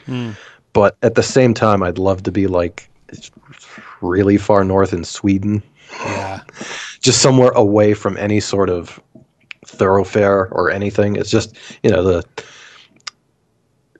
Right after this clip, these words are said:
Speaker 2: m-, my fight or flight reaction is always flight.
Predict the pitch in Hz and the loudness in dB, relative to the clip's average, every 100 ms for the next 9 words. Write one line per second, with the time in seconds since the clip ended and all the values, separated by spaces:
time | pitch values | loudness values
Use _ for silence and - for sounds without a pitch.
0 | _ 160 160 - 151 131 135 117 - - | _ 0 0 -2 2 4 4 2 -2 -20
1 | _ - 120 117 101 113 101 98 92 92 | _ 0 4 4 2 0 -2 -2 -6 -6
2 | 101 95 85 92 95 87 - 90 78 | -8 -8 -4 -2 0 -2 -4 -2 -2